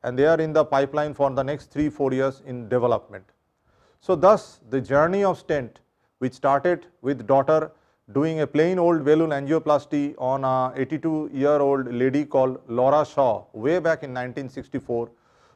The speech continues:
followed by Grunzig doing the first angioplasty in nineteen seventy-seven on Dolph Bachmann, who is alive still date, and that L A D angioplasty is still patent,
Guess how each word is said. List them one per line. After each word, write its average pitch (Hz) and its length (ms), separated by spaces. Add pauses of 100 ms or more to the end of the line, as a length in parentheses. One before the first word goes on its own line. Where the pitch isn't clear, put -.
followed 151 340
by 160 140
Grunzig 156 540 (440)
doing 160 240
the 165 100
first 180 320
angioplasty 160 840
in 143 300 (220)
nineteen 139 520 (100)
seventy-seven 135 800 (440)
on 131 320
Dolph 165 320 (120)
Bachmann, 135 480 (420)
who 147 80
is 139 80
alive 156 260
still 170 260
date, 147 340 (360)
and 127 300 (340)
that 160 300
L 160 120
A 170 60
D 165 100
angioplasty 151 580
is 143 100
still 180 260
patent, 120 440